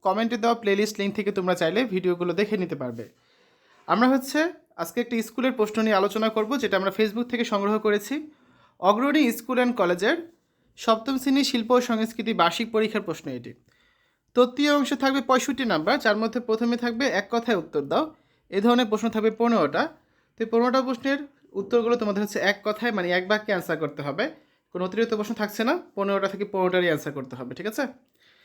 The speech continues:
তারপর থাকবে "সংক্ষিপ্ত প্রশ্নের উত্তর দাও"। এখানে প্রশ্ন থাকবে পাঁচটা, পাঁচটা থেকে তোমাদের আনসার করতে হবে চারটা, অর্থাৎ একটা অতিরিক্ত প্রশ্ন তোমরা পাচ্ছ।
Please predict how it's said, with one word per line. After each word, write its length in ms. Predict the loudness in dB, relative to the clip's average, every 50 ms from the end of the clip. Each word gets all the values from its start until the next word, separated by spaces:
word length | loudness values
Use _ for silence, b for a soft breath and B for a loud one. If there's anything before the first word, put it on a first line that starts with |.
| b b b b _
তারপর 260 | 0 2 2 2 0
থাকবে 220 | 2 2 2 2
"সংক্ষিপ্ত 580 | 2 0 0 0 2 2 0 -2 -2 -2 -4 -6
প্রশ্নের 360 | -2 0 0 0 2 0 0
উত্তর 200 | 0 0 -2 -4
দাও"। 300 | -4 -4 -6 -8 -8 -10 -10
এখানে 300 | -8 -4 -2 0 0 0
প্রশ্ন 280 | 0 0 -2 -2 -2 0
থাকবে 280 | 2 2 2 2 0
পাঁচটা, 640 | -2 -2 -2 -2 0 -2 -4 -6 -2 0 0 0 0 b b b b b b b b _
পাঁচটা 320 | 2 2 2 2 0 -2
থেকে 220 | -2 0 -2 -2 -2
তোমাদের 320 | -2 -2 0 2 4 4
আনসার 220 | 4 4 2 0
করতে 260 | 0 0 -4 -4 -4 -2
হবে 160 | -2 -2 -2
চারটা, 440 | 0 0 0 0 0 -4 -10 -10 -6
অর্থাৎ 300 | -4 -4 -6 -6 -4 0
একটা 340 | 0 0 0 0 0 0 0
অতিরিক্ত 340 | 2 2 0 -2 -2 -4 -6
প্রশ্ন 240 | -6 -6 -6 -6
তোমরা 160 | -4 -4 -2 -2
পাচ্ছ। 340 | -2 -2 -2 -4 -6 -8